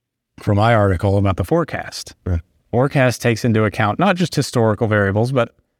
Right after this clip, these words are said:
Speaker 1: upstream variables, imports, uh, and various other things that, you know, are predictive of rates or have been predictive of rates in the past. And those are different components. They're, one's history, one's how related are they?
Speaker 2: Right.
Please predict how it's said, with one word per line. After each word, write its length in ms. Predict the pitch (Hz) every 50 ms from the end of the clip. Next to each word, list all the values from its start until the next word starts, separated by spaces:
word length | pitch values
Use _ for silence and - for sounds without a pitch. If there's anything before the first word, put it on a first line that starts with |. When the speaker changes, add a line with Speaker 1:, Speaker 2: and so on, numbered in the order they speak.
| _ _ _ _
Speaker 1:
upstream 400 | 165 175 160 - - 170 160 143
variables, 400 | 127 123 127 127 123 127 127 120
imports, 800 | 123 127 135 147 - 139 147 143 139 143 135 - - - - - - _ _ _ _ _ _ _ -
uh, 240 | 110 107 110 104 104
and 120 | 107 107 104
various 320 | 117 120 120 120 113 -
other 200 | 123 113 117 110
things 540 | - - 113 110 110 107 107 104 - - -
that, 300 | - 110 113 107 104 98 - _ _ _ _
you 160 | - - 101
know, 340 | 95 95 90 90 90 95 - - _ _
are 120 | - 120 -
predictive 600 | - 120 104 92 110 117 - - - 120 110 101
of 120 | 110 95
rates 300 | 101 101 95 85 87 -
or 60 | 120 113
have 240 | - 165 160 139 123
been 160 | 120 107 98
predictive 440 | - 110 98 101 98 - - 101 90
of 140 | 95 82 98
rates 260 | 98 90 87 - -
in 60 | 98
the 60 | 90 85
past. 460 | - 98 90 82 - - - - -
And 180 | - 113 113
those 220 | 123 156 170 151 151
are 220 | 143 131 120 107 - _ _ _ 135
different 340 | 127 139 131 - 127 110 -
components. 600 | - 98 87 110 101 90 85 - - - - - -
They're, 240 | 123 107 104 101 -
one's 240 | 117 123 131 131 -
history, 400 | 147 139 - - 139 131 127 123
one's 420 | 110 110 117 117 117 110 101 - - _ _ _ _ _ _ _ _ _ _ _ _ _ _ _
how 160 | _ - 127 127
related 380 | 123 117 110 107 104 92 90 90
are 120 | 82 82
they? 260 | 85 82 139 - - _
Speaker 2:
Right. 240 | - 90 87 -